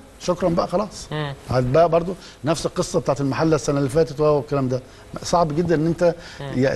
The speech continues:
Speaker 1: ان ده يبقى شكل دوري.
Speaker 2: يعني انت ما عجبكش ال-، بس الشرقيه متماسكين امبارح شويه والله.
Speaker 1: لا، الشرقيه احسنهم.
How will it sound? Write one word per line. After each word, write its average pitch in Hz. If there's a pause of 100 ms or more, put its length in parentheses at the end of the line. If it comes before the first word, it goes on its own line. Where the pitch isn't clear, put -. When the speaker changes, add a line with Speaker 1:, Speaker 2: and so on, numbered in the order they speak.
(220)
Speaker 1:
ان 151
ده 180
يبقى 185
شكل 151
دوري. 160
Speaker 2:
يعني 196
انت 240
ما 208
عجبكش 185
ال-، 170
بس 175
الشرقيه 254
متماسكين 233
امبارح 214
شويه 202
والله. 185
Speaker 1:
لا، 165
الشرقيه 165
احسنهم. 156